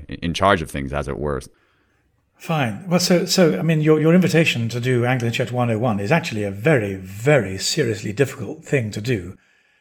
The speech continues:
Speaker 2: and, and can only be done if we restrict ourselves to a, a particular angle of approach. So let's use the angle approach of power to begin with, because essentially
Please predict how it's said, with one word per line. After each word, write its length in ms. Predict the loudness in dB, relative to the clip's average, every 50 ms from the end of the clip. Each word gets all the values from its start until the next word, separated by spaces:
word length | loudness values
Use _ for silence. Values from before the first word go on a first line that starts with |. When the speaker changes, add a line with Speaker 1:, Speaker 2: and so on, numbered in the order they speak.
| _ _ -4
Speaker 2:
and, 260 | 0 0 0 2 2
and 180 | 2 2 2 2
can 140 | 2 6 6
only 240 | 8 8 8 6
be 80 | 4 2
done 260 | 2 2 2 2 0
if 200 | -2 -2 -4 -4
we 400 | -2 0 0 2 0 0 -2 -2
restrict 420 | -4 -6 -4 -2 -2 -2 -2 -2 -2
ourselves 480 | -4 -2 -2 -2 -2 -2 -2 -4 -8
to 340 | -10 -8 -6 -4 -4 -6 -6 -10 -18 -20 -20 -20 _ _ -20 -20 _ _ -10
a, 360 | -8 -6 -4 -2 -2 -2 -2 -4
a 20 |
particular 680 | -4 -4 -2 0 0 0 2 2 2 4 2 2 2 2
angle 360 | 2 2 4 4 4 6 6
of 100 | 4 4
approach. 640 | 2 0 0 -2 -2 -2 -4 -10 -10 -10 -10 -12 -14 -18 -20 -20 -14
So 140 | -4 0 2
let's 260 | 2 4 2 2 2
use 120 | 2 2 4
the 80 | 6
angle 260 | 6 6 6 4 4 2
approach 340 | 2 2 0 -2 -2 -2
of 140 | -4 -8 -6
power 400 | -6 -4 -2 -2 -2 -4 -6 -10 -14
to 80 | -10 -8
begin 260 | -8 -6 -6 -6 -6
with, 300 | -8 -12 -14 -18 -20 -20 _ _
because 380 | -10 -6 -2 -2 -2 -2 -4 -10 -14 -20 -20 -20 -20 _ -14 -12 -10
essentially 520 | -8 -2 0 2 2 2 2 2 2 2